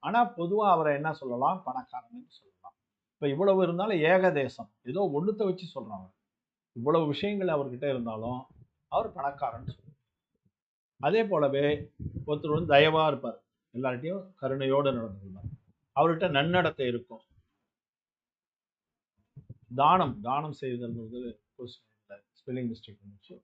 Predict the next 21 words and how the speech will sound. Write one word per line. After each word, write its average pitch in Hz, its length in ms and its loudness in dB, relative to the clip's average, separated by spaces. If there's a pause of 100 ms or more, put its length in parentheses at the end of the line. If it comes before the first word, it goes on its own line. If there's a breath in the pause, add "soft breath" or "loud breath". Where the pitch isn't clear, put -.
(440)
மன்னிக்கவும். 104 400 -18 (420)
தானம் 185 400 4
செய்வார், 107 320 -4 (880)
தன்னோட 143 260 0
பொருளை 135 260 -4
தானம் 107 260 -10
செய்வார். - 220 -20
உண்மை, 196 280 0 (460)
அவர் 147 280 0
சத்தியமா 170 380 0
இருப்பார், - 320 -6 (1200)
அவர் 131 280 0
உண்மையா 156 280 2
இருப்பார், 120 260 -4
அவர் 107 160 -10
சொல்லுக்கோ 143 380 -2 (120)
செயலுக்கோ 135 420 -4
உண்மையா 123 220 -10
இருப்பார். - 100 -20 (720)
இவ்வளவு 220 340 4
நல்ல 175 220 4